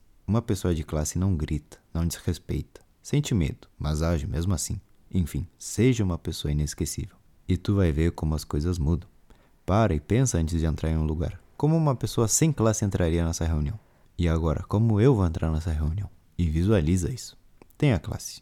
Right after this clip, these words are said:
seja uma boa pessoa, e tu vai ver o que acontece com o tempo. Beleza, pessoal? Esse foi o episódio de hoje. Como se tornar inesquecível. Espero que tenham gostado e nos vemos em uma próxima de Livros para Empreendedores. Se quiser fazer parte do nosso acompanhamento,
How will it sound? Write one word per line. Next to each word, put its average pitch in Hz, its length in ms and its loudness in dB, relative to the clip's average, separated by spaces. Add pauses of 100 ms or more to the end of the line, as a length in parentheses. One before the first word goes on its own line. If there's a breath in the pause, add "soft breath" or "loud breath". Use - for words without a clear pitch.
seja 113 360 4
uma 90 120 4
boa 78 200 0
pessoa, - 400 -6 (100)
e 95 100 0
tu 101 160 -4
vai 104 120 4
ver 85 140 0
o 80 40 0
que 90 100 -4
acontece 85 520 -2
com 82 100 -4
o 82 60 -4
tempo. - 340 -16 (260)
Beleza, 120 440 6
pessoal? 110 580 4
Esse 139 220 2
foi 90 200 0
o 87 60 2
episódio 90 400 -2
de 139 80 2
hoje. - 260 2 (200)
Como 147 260 4
se - 160 -4
tornar 87 420 0
inesquecível. 98 800 0
Espero 90 400 0
que 87 100 -10
tenham 87 220 0
gostado 98 440 0
e 87 40 2
nos 80 160 -2
vemos 87 260 0
em 110 40 -2
uma 120 120 2
próxima 90 440 -2
de - 100 -4
Livros 117 400 2
para 92 240 0
Empreendedores. 85 840 -4
Se - 200 0
quiser 98 260 2
fazer 87 280 2
parte 90 360 2
do 87 140 -2
nosso 85 240 0
acompanhamento, 87 680 0